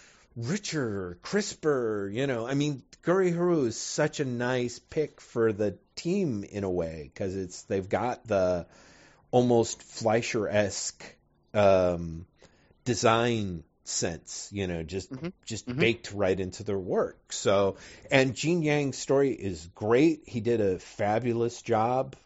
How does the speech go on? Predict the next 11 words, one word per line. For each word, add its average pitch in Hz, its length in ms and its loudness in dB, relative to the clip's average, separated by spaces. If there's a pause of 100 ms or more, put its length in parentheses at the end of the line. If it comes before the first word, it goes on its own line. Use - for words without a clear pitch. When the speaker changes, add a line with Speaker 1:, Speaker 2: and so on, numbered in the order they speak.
(120)
Speaker 1:
with, 101 360 0 (220)
um, 92 500 -4 (720)
you 143 160 0
wanna 147 240 4
say 123 180 4
the 104 140 -2
supporting 123 640 -2
characters, 165 640 -2
but - 260 -6
really, 117 680 4 (420)
and, 117 200 0